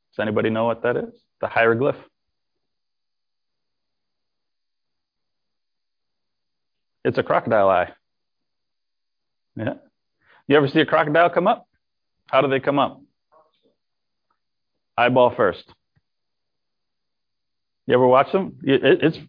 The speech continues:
it, it's freaky to watch on a, on a YouTube video. They just kinda up and they look. Choop.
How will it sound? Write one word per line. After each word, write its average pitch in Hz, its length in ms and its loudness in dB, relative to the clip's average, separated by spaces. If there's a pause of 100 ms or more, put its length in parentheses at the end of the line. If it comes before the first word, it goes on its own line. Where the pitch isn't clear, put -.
it, 147 180 2
it's 120 140 2
freaky 160 300 -2
to 120 60 2
watch 107 340 2
on 113 140 -4
a, - 40 -6
on 98 200 -4
a 107 40 -2
YouTube 117 360 -2
video. 95 200 -2
They 113 100 -2
just 113 140 -12
kinda 92 200 -6 (800)
up - 260 -2 (180)
and 120 120 0
they 131 80 2
look. 165 300 -2 (420)
Choop. 392 120 2